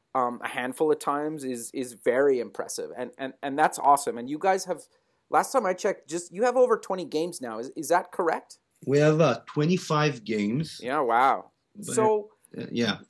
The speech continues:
Speaker 2: twenty-five games,
Speaker 1: may-,
Speaker 2: exactly.
Speaker 1: maybe let's kind of, just for the listener out there that,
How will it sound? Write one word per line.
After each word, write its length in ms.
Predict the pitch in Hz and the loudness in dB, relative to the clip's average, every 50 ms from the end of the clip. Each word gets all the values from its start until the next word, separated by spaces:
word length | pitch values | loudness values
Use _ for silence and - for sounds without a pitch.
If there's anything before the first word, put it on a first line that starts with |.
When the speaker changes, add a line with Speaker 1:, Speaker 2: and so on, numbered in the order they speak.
| - | -8
Speaker 2:
twenty-five 420 | - 123 117 113 107 - 101 92 90 | -4 -2 -2 -2 -2 -4 -4 -4 -4
games, 160 | 95 92 - | -6 -6 -4
Speaker 1:
may-, 80 | 214 220 | -6 -6
Speaker 2:
exactly. 400 | - - - - - - 92 87 | -6 -8 -10 -10 -10 -10 -14 -14
Speaker 1:
maybe 460 | - 185 196 202 214 247 240 302 320 339 | -12 -12 -8 -6 -6 -6 -6 -6 -6 -4
let's 320 | 339 349 349 349 - - | -4 -6 -6 -8 -10 -12
kind 320 | - - - 254 240 233 | -12 -10 -8 -8 -2 0
of, 180 | 226 208 - - | -2 -2 -2 -4
just 200 | - 214 220 - | -6 -8 -6 -4
for 80 | - 214 | -6 -4
the 120 | 190 190 | -4 -2
listener 360 | 165 170 170 170 - 202 185 175 | -4 -4 -6 -6 -8 -6 -4 -2
out 140 | 160 156 156 | -2 0 2
there 200 | 147 143 147 143 | 2 2 2 2
that, 180 | 143 143 139 | 0 -2 -4